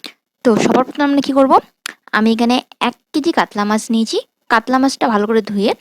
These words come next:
আমি এর ভিতরে স্বাদ অনুযায়ী নুন দিয়ে দিচ্ছি। স-, নুন দেওয়ার পর এর ভিতরে আমি, আহ, দু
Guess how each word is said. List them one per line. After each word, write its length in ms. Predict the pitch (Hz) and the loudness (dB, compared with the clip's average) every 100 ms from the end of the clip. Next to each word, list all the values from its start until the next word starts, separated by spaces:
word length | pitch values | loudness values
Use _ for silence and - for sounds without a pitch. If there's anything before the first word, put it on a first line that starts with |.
| _ - - - | _ -18 -10 -4
আমি 160 | 254 269 | 0 0
এর 80 | 226 190 | 0 -4
ভিতরে 260 | 190 202 254 - _ _ _ - | -4 -2 -2 -4 _ _ _ -10
স্বাদ 420 | - - 220 254 269 | -8 -2 0 2 2
অনুযায়ী 420 | 247 226 226 466 - _ _ - | 0 2 2 0 -4 _ _ -4
নুন 180 | 233 240 | 2 2
দিয়ে 160 | 233 226 | 2 0
দিচ্ছি। 300 | 226 - - 480 _ _ _ - _ _ _ | -4 -6 -4 -4 _ _ _ -20 _ _ _
স-, 240 | - - - _ _ - - | -14 -14 -16 _ _ -20 -4
নুন 220 | 247 277 302 | 0 2 2
দেওয়ার 220 | 262 208 - | 2 2 2
পর 140 | 208 359 _ _ | 2 2 _ _
এর 140 | 254 254 | 0 0
ভিতরে 300 | 214 208 214 381 - _ - | 0 -4 -4 -4 -10 _ -4
আমি, 260 | 226 220 392 - _ _ _ _ _ _ _ _ _ _ - | -2 -2 -4 -10 _ _ _ _ _ _ _ _ _ _ -2
আহ, 400 | 240 220 214 208 196 | 0 0 -2 -4 -8
দু 120 | 185 | -4